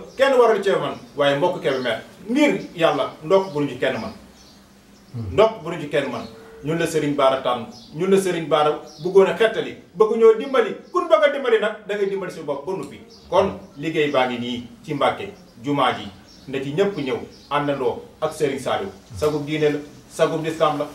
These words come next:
sagub yoon wi la bu nuppee ñu àndandoo moom ni ñu ko àndoonoo yoon jébbal nag caabi yi Serigne Mountakha jébbal kàddu yi Serigne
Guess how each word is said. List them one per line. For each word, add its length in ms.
sagub 360
yoon 160
wi 80
la 120
bu 120
nuppee 600
ñu 100
àndandoo 440
moom 180
ni 120
ñu 80
ko 80
àndoonoo 380
yoon 180
jébbal 320
nag 140
caabi 260
yi 140
Serigne 200
Mountakha 460
jébbal 300
kàddu 240
yi 100
Serigne 380